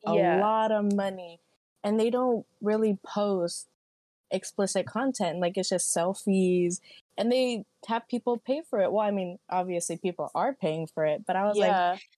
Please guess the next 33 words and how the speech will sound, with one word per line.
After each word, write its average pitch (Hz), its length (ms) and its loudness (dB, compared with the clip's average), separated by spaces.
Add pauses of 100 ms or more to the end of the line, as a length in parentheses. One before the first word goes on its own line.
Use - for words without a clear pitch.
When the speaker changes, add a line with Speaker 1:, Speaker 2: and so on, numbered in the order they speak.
(160)
Speaker 1:
"They're 262 140 0
making 226 500 2
millions 254 420 2
of 185 280 -2
dollars 240 560 2
on 208 240 2
just 208 360 0
this?" 220 320 0
I 254 100 -2
mean, 254 180 2
like, 196 220 0
kudos 320 480 2
to 160 220 0
them. 170 520 0
I 214 100 0
was, 269 280 -2 (120)
I 208 100 0
was 220 200 2
so 220 200 2
fascinated 214 880 -2
by 180 120 2
this. 180 60 4
Speaker 2:
Yeah. 196 540 2 (220)
Speaker 1:
Like, 226 160 -2
how 254 220 -2
they 254 120 2
rack 220 320 -2
up 240 140 0
money. 202 560 -2 (460)
And 185 680 -2 (800)
I 208 140 2
think, 214 540 0
um, 175 540 -2